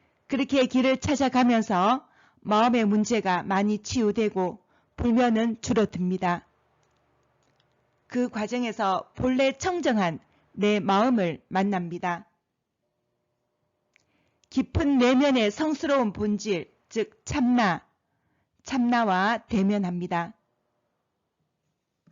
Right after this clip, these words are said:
정리하면 참선은 생각을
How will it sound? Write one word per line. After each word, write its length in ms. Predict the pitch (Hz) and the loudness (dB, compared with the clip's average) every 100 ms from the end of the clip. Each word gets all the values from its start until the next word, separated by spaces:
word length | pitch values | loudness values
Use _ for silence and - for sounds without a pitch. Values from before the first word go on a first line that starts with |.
| _ _ _ _ _ _ _ _ _ _ _ _ _ _ _ _ _ - - - - _ _ _ - | _ _ _ _ _ _ _ _ _ _ _ _ _ _ _ _ _ -20 -20 -20 -20 _ _ _ 12
정리하면 960 | 247 269 277 262 226 220 226 285 - _ _ _ | 12 12 12 12 12 10 10 6 2 _ _ _
참선은 640 | - 320 277 285 247 262 262 | -6 -6 -2 0 2 0 0
생각을 520 | 339 339 330 269 | -2 2 2 2